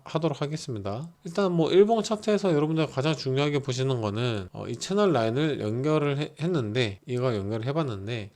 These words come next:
딱 변고점 자리가 있죠. 여기죠. 여기. 이 변고점 자리에서 주가가 올라가느냐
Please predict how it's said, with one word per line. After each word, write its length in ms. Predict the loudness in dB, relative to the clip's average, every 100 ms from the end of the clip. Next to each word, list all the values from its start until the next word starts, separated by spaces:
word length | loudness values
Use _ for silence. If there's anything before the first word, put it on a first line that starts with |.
| _
딱 180 | -4 -2
변고점 480 | -2 2 2 2 2
자리가 300 | 4 2 0
있죠. 320 | -2 -4 -4 -10 -4
여기죠. 540 | -2 -2 -2 -4 -6 -12 -10
여기. 420 | -6 -4 -4 -8 -6
이 120 | -6
변고점 460 | -2 0 0 0 0
자리에서 600 | 0 0 0 2 2 0 -6
주가가 640 | -6 -2 4 4 4 0
올라가느냐 840 | 0 6 8 8 6 0 -2 -6